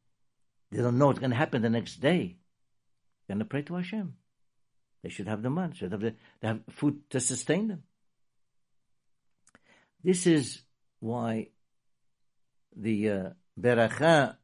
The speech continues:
of Yaakov was conditional, 'cause Hashem wants us to pray to Him. Uh, actually, we see this clearly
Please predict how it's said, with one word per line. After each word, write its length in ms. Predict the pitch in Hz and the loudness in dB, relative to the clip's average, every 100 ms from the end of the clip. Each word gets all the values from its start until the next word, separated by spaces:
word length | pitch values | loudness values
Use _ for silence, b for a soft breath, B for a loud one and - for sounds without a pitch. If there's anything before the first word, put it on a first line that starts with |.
| - | -8
of 80 | 107 | -2
Yaakov 500 | 117 110 110 127 110 | 0 0 0 0 0
was 160 | 104 | -2
conditional, 640 | - 104 117 160 80 - - _ | -4 -6 -6 -8 -12 -16 -18 _
'cause 140 | - 85 | -20 -14
Hashem 420 | 87 - 104 85 | -14 -10 -8 -6
wants 300 | 104 107 - | -6 -8 -10
us 160 | 71 - | -14 -16
to 80 | 71 | -20
pray 240 | - 67 - | -20 -20 -20
to 80 | |
Him. 300 | - 190 - - _ _ _ _ _ _ _ _ _ _ _ _ _ _ _ - | -16 -14 -14 -20 _ _ _ _ _ _ _ _ _ _ _ _ _ _ _ -4
Uh, 300 | 120 120 120 - - | 0 2 0 -4 -2
actually, 440 | 165 185 170 143 | 0 2 0 2
we 180 | 131 120 | 2 0
see 300 | 110 - 156 | -2 -2 0
this 400 | 127 131 123 - | 2 0 0 -8
clearly 720 | - 135 151 120 101 98 98 | -4 0 2 2 0 0 -4